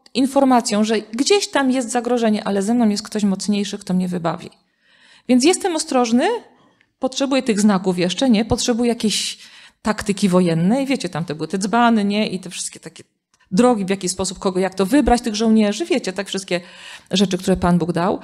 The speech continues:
Potrzebował jakiejś taktyki i str-, strach, ten taki zwykły, świadomość, dyktowała mu, że to jest potrzebne.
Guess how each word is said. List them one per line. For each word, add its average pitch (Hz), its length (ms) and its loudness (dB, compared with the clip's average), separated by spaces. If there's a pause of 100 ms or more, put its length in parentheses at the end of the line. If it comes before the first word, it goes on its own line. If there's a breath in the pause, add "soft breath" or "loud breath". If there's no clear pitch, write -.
(1400 loud breath)
Potrzebował 294 440 2
jakiejś 247 240 -4
taktyki 214 720 -8 (300)
i 247 100 -10
str-, 277 280 -4
strach, 339 400 0
ten 254 160 0
taki 240 220 -4
zwykły, 233 300 -4
świadomość, 220 540 -2
dyktowała 311 440 -2
mu, 320 100 0
że - 60 -6
to 392 100 2
jest - 180 0
potrzebne. 180 580 -2